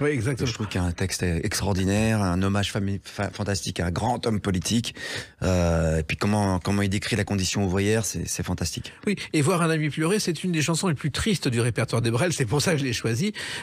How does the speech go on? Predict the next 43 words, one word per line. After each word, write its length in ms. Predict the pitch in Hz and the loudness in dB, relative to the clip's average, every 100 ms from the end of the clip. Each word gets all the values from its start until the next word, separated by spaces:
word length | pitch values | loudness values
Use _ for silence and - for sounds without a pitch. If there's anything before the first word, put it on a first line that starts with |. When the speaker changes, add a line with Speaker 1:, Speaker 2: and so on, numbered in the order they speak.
| - | -2
Speaker 1:
En 160 | 147 165 | 0 0
fait, 240 | 220 214 | 0 0
les 100 | 175 | 0
paroles 320 | 156 170 196 | 0 2 2
étaient 180 | 165 - | 0 0
inspirées 520 | 160 143 - 151 196 | 0 -2 -2 0 0
de 100 | 185 | 0
ce 100 | 147 | -2
qu'il 180 | - 139 | -2 -2
avait 260 | 139 143 139 | 0 0 0
gardé 480 | 160 160 143 165 185 | 0 0 0 0 0
d'une 160 | 135 | 2
autre 200 | 196 190 | 2 2
chanson, 440 | 160 147 135 180 147 | 0 0 0 0 2
Jojo. 500 | 131 170 127 135 - - - - - | 2 2 2 0 -4 -18 -20 -10 -2
Speaker 2:
Ah 200 | 107 98 | 2 2
oui, 80 | 107 | 2
Speaker 1:
Il 40 | |
Speaker 2:
c'est 40 | 143 | 2
Speaker 1:
avait 140 | - | 2
Speaker 2:
vrai. 20 | |
Speaker 1:
un 100 | 165 | 2
reste, 240 | 127 190 - | 2 -2 -2
il 100 | 143 | -2
est 60 | 139 | -2
parti 280 | 131 - | -4 -6
de 40 | - | -6
ça 200 | - 170 | -2 -2
pour 180 | 160 131 | -2 -2
écrire 200 | 113 147 | -2 -2
cette 160 | 131 | -2
chanson. 360 | - 113 110 98 | -2 0 2 2
Speaker 2:
D'accord. 200 | 98 85 - - | 0 -2 -6 -2
Speaker 1:
Et 200 | 156 160 - | 0 0 2
il 120 | 160 | 0
était 160 | 160 | 2
au 80 | 208 | 2
bord 240 | 156 196 180 | 2 0 2
des 100 | 165 | 2
larmes 260 | 165 156 | 2 0
en 40 | 139 | -2
l'écrivant, 500 | 123 - 120 110 107 | -4 -4 -2 -2 -2
d'ailleurs. 460 | 107 98 98 - | -2 -2 -6 -8